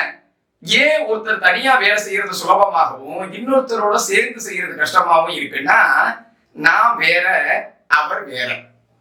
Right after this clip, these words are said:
நான் ஒரு ஸ்பெஷல், அவர் வேற ஸ்பெஷல். ரெண்டு பேரும் ஸ்பெஷல் தான், ரெண்டு பேரும் ஈக்குவல் தான். ஆனா நான் அப்படிங்கும் பொழுது இந்த மீ அப்படிங்கிற வேல்யூஸ் தனித்தனியா இருக்கு.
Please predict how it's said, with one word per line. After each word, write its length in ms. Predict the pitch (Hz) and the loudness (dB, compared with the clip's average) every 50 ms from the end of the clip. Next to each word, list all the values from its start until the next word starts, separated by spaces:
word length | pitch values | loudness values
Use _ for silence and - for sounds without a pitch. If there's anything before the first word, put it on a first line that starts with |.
| _ _ _ _ _ | _ _ _ _ _
நான் 360 | - 156 165 190 247 247 247 | 0 2 4 4 4 4 4
ஒரு 200 | 226 214 202 185 | 4 2 2 2
ஸ்பெஷல், 840 | - - - 156 160 160 - 220 214 - - - - - - - _ | 0 0 2 2 2 4 4 4 2 2 0 -6 -8 -8 -10 -14 _
அவர் 480 | _ - - - - 156 151 147 - 135 | _ 0 0 2 2 -2 -4 -4 -6 -12
வேற 600 | 135 156 160 175 190 202 220 226 233 233 233 247 | -10 -4 0 2 2 4 4 4 2 2 2 2
ஸ்பெஷல். 640 | 233 - - - 131 127 127 - 127 117 117 - - _ _ _ _ _ _ _ _ _ _ _ _ _ _ _ _ _ _ _ | 0 -2 -6 -10 -10 -6 -4 -4 -4 -4 -8 -10 -20 _ _ _ _ _ _ _ _ _ _ _ _ _ _ _ _ _ _ _
ரெண்டு 240 | - 170 - - 277 | 0 2 2 2 2
பேரும் 240 | 269 302 302 302 285 | 2 2 0 0 -2
ஸ்பெஷல் 380 | - - 190 - 226 220 185 | -2 -2 -2 2 2 2 4
தான், 480 | 160 - - - - - - - - _ _ _ _ | 4 2 2 2 0 0 -2 -8 -14 _ _ _ _
ரெண்டு 280 | - 175 - 233 269 - | 0 0 0 2 -2 0
பேரும் 220 | 277 285 294 285 | 0 0 0 0
ஈக்குவல் 440 | - 233 233 - - 220 214 202 - | 0 -2 -2 -2 2 0 0 2 2
தான். 520 | - - 165 - - - - - - _ _ | 0 0 2 2 0 0 -2 -6 -12 _ _
ஆனா 340 | - 151 156 170 180 190 202 - 156 - - - 165 160 - 151 | 0 2 2 4 4 4 4 6 6 4 2 2 0 -2 -10 -8
நான் 520 | 156 156 156 160 185 190 - - - _ _ _ _ _ _ _ _ _ _ _ _ _ _ - | -2 0 2 2 2 2 0 -4 -10 _ _ _ _ _ _ _ _ _ _ _ _ _ _ 0
அப்படிங்கும் 400 | 139 - - 175 180 190 202 - | 0 2 2 2 2 2 2 4
பொழுது 560 | 160 165 170 170 208 233 196 175 175 190 - 202 | 4 4 4 4 4 4 2 2 2 -2 -4 -6
இந்த 260 | 208 214 - - - | -8 0 0 0 0
மீ 540 | - - 220 233 262 262 262 - - - _ | 0 -4 -4 -2 -2 -2 -2 -2 -8 -14 _
அப்படிங்கிற 440 | - - - - 160 151 170 175 165 - - 151 | -2 -2 0 0 -2 -2 2 2 2 2 2 2
வேல்யூஸ் 480 | 156 160 - - 190 190 190 - - - | 0 0 0 -4 -8 -8 -8 -8 -6 -4
தனித்தனியா 600 | 160 156 165 160 - 156 160 160 175 170 160 - | -4 -4 -4 -2 -4 -2 0 2 2 2 2 0
இருக்கு. 600 | - - - 131 127 139 151 180 202 - - | -4 -10 -12 -12 -6 -2 -2 0 -2 -2 -6